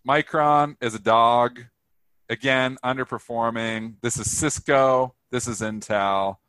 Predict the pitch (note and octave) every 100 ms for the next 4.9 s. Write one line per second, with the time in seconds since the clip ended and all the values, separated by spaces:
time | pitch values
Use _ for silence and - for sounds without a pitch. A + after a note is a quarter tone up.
0 | _ _ A#2+ B2 - A#2+ A2+ G#2 G#2+ G#2
1 | G#2+ G2+ G2+ G2 F#2+ F#2+ A2+ A#2 A2+ A2
2 | G#2 G2+ G2 F#2+ F2 F#2 G2 F#2+ F#2 F#2
3 | F2+ F2+ F2 _ _ D#2+ - F#2 F2+ -
4 | G2+ F#2+ - F#2 F#2 - F#2+ F#2 F#2